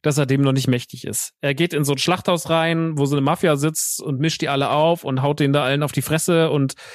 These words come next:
zerlegt ein paar Jungs. Ziemlich übel, ziemliche Badass-Szene, ziemlich krass auch für ihn. Zeigt halt auch, dass er einfach noch ein Chef ist. Ist auf jeden Fall eine Szene, in der er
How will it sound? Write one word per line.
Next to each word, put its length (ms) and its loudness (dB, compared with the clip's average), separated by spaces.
zerlegt 380 0
ein 40 2
paar 160 2
Jungs. 540 2
Ziemlich 400 0
übel, 300 4
ziemliche 340 2
Badass-Szene, 1080 0
ziemlich 340 -4
krass 420 -2
auch 220 0
für 160 -2
ihn. 320 0
Zeigt 260 0
halt 120 2
auch, 80 -2
dass 140 0
er 80 2
einfach 180 0
noch 180 -2
ein 60 -6
Chef 280 0
ist. 140 0
Ist 140 -2
auf 160 0
jeden 180 0
Fall 240 0
eine 140 0
Szene, 280 2
in 120 2
der 180 4
er 300 0